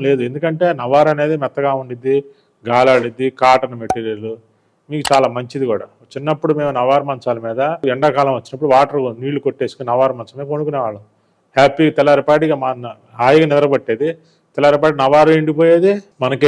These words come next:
హ్యాపీగా ఉండేది, మనకి ఇబ్బంది లేదు. ఇవాళ ఏమవుతుంది, నవారు మంచాలు ఎటో పోయినాయి, ఇంకందుకని ఇప్పుడు అన్నీ మారిపోయినాయి కాబట్టి కల్చర్. నవారులోకి ఎన్నో రకాల ప్రాబ్లమ్స్, up and down ఉండటం వల్ల ప్రాబ్లం, లాగాలి నవారు కరెక్ట్గా ఉంచుకోవాలి. అలా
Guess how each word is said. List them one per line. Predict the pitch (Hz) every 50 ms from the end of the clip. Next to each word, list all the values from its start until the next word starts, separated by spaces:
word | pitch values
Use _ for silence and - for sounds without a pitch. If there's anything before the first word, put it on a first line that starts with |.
| 135 131
హ్యాపీగా | 131 127 - 139 131 135 135
ఉండేది, | 135 139 143 160 156 143
మనకి | 131 131 123 135 127
ఇబ్బంది | - - 113 104 104 101
లేదు. | 101 - - 120
ఇవాళ | 131 135 135 139 143
ఏమవుతుంది, | 147 147 139 139 - 135 127
నవారు | 131 139 139 139 139
మంచాలు | 131 123 - 139 131 120
ఎటో | 117 139 135 117 123
పోయినాయి, | 117 117 117 120 131 151 175 170 _ _ _ _ _ _ _ _ _ _ _ 139 123 127
ఇంకందుకని | 127 135 131 131 135 131 143 143 143 131
ఇప్పుడు | 123 123 117 117
అన్నీ | 120 135 135 135 127 120 113 113
మారిపోయినాయి | 120 127 131 123 135 127 120 117 110 113
కాబట్టి | 113 110 - - -
కల్చర్. | 113 107 - 143 139 165 175 147 - _ _ _ _ _ _ _ _ _ _ _ _ _ _ _ _ _ _ _ _ - 117
నవారులోకి | 117 123 123 127 123 123 120 117 110 101 - 123 120 117 117
ఎన్నో | 110 120 123 117 113
రకాల | 104 110 117 113 107 104
ప్రాబ్లమ్స్, | - 120 120 120 113 113 110 107 - - 110 _ _ _ _ _ _ _ 117
up | 113 - 151
and | 143 139
down | 135 135 127 123
ఉండటం | 120 117 113 117
వల్ల | 123 131 143 139 -
ప్రాబ్లం, | 131 123 117 - 117 117 117
లాగాలి | 120 127 127 131 120 110 104 104 - _ _ _ _ _ -
నవారు | 110 113 117 120 120 113 104 101 _ _ _ _ _ _ _ _ _ _ _ _ _ - - 135 135 131 -
కరెక్ట్గా | 143 135 - - - 127 139 135 120
ఉంచుకోవాలి. | 107 104 - - 110 101 95 95 - _ _
అలా | 110 113